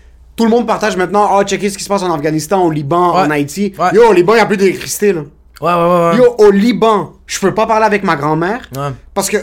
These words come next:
Speaker 1: comment ça fonctionne, c'est qu'au Liban, depuis toujours, il y a des pannes d'électricité. Tout le temps.
Speaker 2: Ouais.
Speaker 1: Chaque jour,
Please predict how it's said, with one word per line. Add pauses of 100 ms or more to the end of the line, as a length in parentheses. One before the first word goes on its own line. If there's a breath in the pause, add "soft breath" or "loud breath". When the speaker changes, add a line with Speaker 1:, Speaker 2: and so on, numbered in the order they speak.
(180)
Speaker 1:
comment
ça
fonctionne,
c'est
qu'au
Liban,
depuis
toujours,
il
y
a
des
pannes
d'électricité. (520)
Tout
le
temps. (280)
Speaker 2:
Ouais. (680)
Speaker 1:
Chaque
jour,